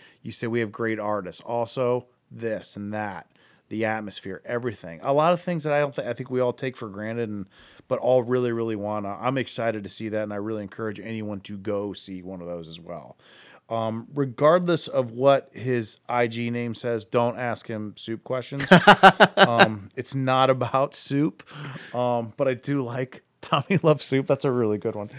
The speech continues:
Speaker 1: and I love the reasoning behind it too. That's really good, and everything you described makes sense 'cause it looks like the, for each one of these shows, there's a lot of things going on in that pot. Um, so where can, uh,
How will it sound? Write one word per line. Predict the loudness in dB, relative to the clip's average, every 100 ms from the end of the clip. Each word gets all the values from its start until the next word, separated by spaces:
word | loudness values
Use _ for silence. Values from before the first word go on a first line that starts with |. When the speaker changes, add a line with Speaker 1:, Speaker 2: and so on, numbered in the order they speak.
| -6 6
Speaker 1:
and | 8
I |
love | 10 10 10 8
the | 2
reasoning | 4 4 4 2 2
behind | 2 2 -2
it | -6
too. | -6
That's | -4 -4 -6
really | -6 -2
good, | -2
and | 0 0
everything | 0 0 0
you |
described | -2 -2 0 0 -2 -20 -10
makes | 2 2 2
sense | 0 0 0 -8 -14 -20 -10
'cause | -8
it | -4
looks | 2
like | 2 2
the, | -2
for | -6 -8
each | -4
one | -4
of | -4
these | -2
shows, | 0 0 0
there's | -4
a | 0
lot | 2 2
of | 0
things | -8
going | -6 -4 -2
on | -4
in | -4
that | -6 -4
pot. | -6 -4 -8 _ -20 -20 -20 _ _ -2
Um, | 0 0 -2 -8 _ _ _ _ -12
so | -2
where | 2 4 2
can, | -2 -4 -2
uh, | 0 0 0